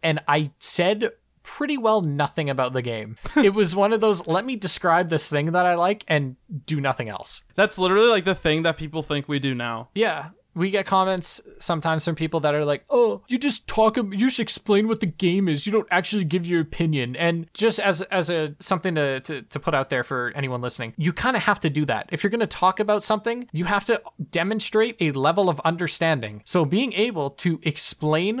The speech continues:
Speaker 1: what something is, is an immediate way of explaining that you understand it. And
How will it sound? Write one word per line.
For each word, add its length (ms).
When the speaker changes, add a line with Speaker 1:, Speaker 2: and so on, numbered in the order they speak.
Speaker 1:
what 320
something 440
is, 420
is 180
an 80
immediate 500
way 260
of 140
explaining 480
that 140
you 220
understand 720
it. 200
And 360